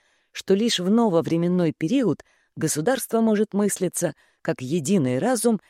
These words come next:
действующий по простейшим законам логики, и что это обусловлено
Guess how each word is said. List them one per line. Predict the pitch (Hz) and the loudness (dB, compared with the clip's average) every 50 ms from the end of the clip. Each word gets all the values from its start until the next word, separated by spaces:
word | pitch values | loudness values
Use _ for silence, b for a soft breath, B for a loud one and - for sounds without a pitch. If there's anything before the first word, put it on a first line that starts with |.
| _ _ _ - | _ _ _ -10
действующий | - 147 240 262 220 - - - 220 220 208 - - 190 180 | -4 -2 -2 -2 -2 -2 -2 0 0 0 0 0 -2 -4 -4
по | - - | -4 -4
простейшим | - - 139 143 - - 185 175 - - 156 156 | -4 -4 -4 -4 -2 -2 -2 -2 -2 -2 -4 -4
законам | 131 165 160 - 185 180 180 180 202 | -2 -2 -2 0 0 0 2 2 2
логики, | 214 226 240 220 139 98 101 - - - - - b b b b b b b b | 4 4 4 4 2 0 -4 -10 -10 -10 -14 -14 b b b b b b b b
и | b 165 | b -6
что | - - - 175 | -4 0 0 0
это | 165 - 151 143 | 0 0 -2 -2
обусловлено | 135 120 151 - - 220 262 277 240 196 156 143 123 110 104 | -2 -2 -4 -2 0 2 2 2 2 2 0 -2 -2 -2 -4